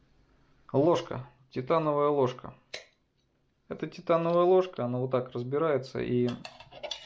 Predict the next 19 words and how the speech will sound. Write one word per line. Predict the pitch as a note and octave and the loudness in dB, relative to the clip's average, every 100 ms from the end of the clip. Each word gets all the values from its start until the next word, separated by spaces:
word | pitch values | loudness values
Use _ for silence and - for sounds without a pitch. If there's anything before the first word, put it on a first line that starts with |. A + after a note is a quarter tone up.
| - - - - _ - - - - - _ - _ _ | -8 -6 -6 -10 _ -20 -20 -18 -20 -20 _ -20 _ _
вот | C3+ C3 | -6 0
так | C#3 C3+ | 0 2
можно | B2+ B2+ | 0 0
поставить, | B2 B2+ B2+ D#3+ D3+ C#3 - - _ _ _ _ | -2 -2 -2 0 0 -2 -8 -20 _ _ _ _
чтобы | - C3 B2+ | -8 -4 0
это | C3 B2+ | 0 0
все | B2 B2+ B2+ B2+ - _ _ _ _ _ _ _ _ _ _ _ _ - | -4 -4 -4 -6 -16 _ _ _ _ _ _ _ _ _ _ _ _ -4
не | B2+ | 0
болталось. | B2 B2+ B2 A#2 A2+ - - _ _ _ _ _ _ _ _ _ _ _ _ _ | 2 2 2 -2 -2 -8 -18 _ _ _ _ _ _ _ _ _ _ _ _ _
Но | D#3 D3+ | -2 0
опять | C#3+ B2 | 2 0
же, | B2 | 0
кому-то | - B2+ C3 - | -2 -2 -4 -4
понравится | B2+ B2+ C3+ B2+ - B2+ | -2 2 2 0 -6 -10
идея. | B2 - - _ _ B2 - - - - - - - _ _ _ _ - - - - - - - | -8 -10 -14 _ _ -8 -8 -16 -20 -20 -20 -20 -20 _ _ _ _ -12 -10 -6 -2 -2 -2 -4
Кладем | C3 C3 B2 | -2 -2 -4
туда | B2+ B2 A#2+ | -6 -4 -4
титановую | - B2 B2 A#2+ C#3 F3 | -6 -6 -4 -2 -2 0
ложку. | G#3 G#3+ - G#3 F#3+ | 0 -2 -4 -6 -6